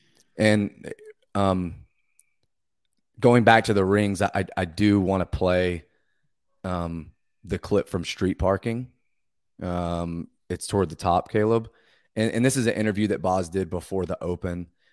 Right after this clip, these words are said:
where, you know, there's a lot of promotion for Street Parking. And then at the end, Miranda's like, "Hey, can you,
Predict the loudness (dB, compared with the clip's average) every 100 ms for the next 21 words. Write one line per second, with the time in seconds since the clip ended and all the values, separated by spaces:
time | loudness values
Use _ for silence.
0 | _ _ 0 2 2 0 -2 -6 -6 -6
1 | -6 -8 -10 -12 -4 -2 -2 -2 -2 0
2 | 0 0 -6 -8 -6 -6 -8 -12 -6 -2
3 | 0 2 2 2 -6 -4 -4 -4 -6 -6
4 | 0 0 0 -4 -4 -2 -2 -4 -4 -4
5 | 0 4 4 4 -4 -6 -8